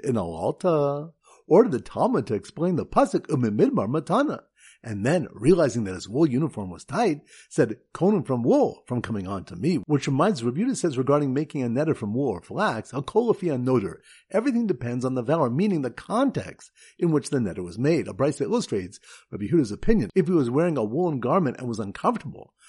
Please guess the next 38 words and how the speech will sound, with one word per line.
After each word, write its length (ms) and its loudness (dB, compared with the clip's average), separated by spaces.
the 60 -12
Ran 160 -4
explains 320 -4
it 80 -6
was 80 -14
too 140 -14
small, 340 0
and 80 -8
he 80 -2
vowed 320 0
from 180 -8
wool, 400 2
"Coming 300 -4
on 260 -4
me," 400 -2
he 120 -2
is 100 2
forbidden 400 2
in 160 -2
woolen 220 0
clothing, 500 0
but 160 -2
permitted 380 -2
to 80 -6
carry 420 -2
it. 160 -14
But 160 8
if 120 2
he 60 0
was 180 -2
carrying 320 -2
flax 420 -4
and 100 -8
perspiring 600 -2
and 160 -6
vowed 200 -2
from 160 -12
flax, 440 -2